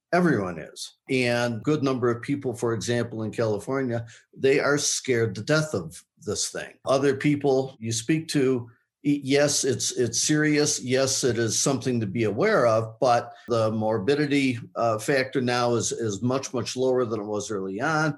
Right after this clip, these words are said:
You know, yeah, it's something to be worried about, but I'm not gonna let it rule my life. So I'm wondering if any of that factors into some of your findings.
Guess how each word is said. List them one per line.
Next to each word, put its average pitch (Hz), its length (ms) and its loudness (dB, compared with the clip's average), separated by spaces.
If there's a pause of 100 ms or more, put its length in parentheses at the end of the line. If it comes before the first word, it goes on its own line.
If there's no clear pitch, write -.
(120)
You 143 100 -2
know, 120 240 -2
yeah, 131 180 2
it's - 100 -2
something - 180 -2
to 135 40 -6
be 151 120 2
worried 202 280 2
about, 156 340 2
but 143 100 2
I'm 147 140 2
not 139 160 0
gonna 131 140 -4
let 127 180 0
it 120 120 -6
rule 131 200 2
my 107 180 -2
life. 107 540 -2
So 147 200 0
I'm 127 300 0
wondering 147 220 0
if 120 320 -6
any 135 180 2
of 117 80 2
that 123 240 -2
factors 113 460 -2
into 98 340 -4
some 110 220 -6
of 98 80 -8
your 90 120 -10
findings. 95 400 -12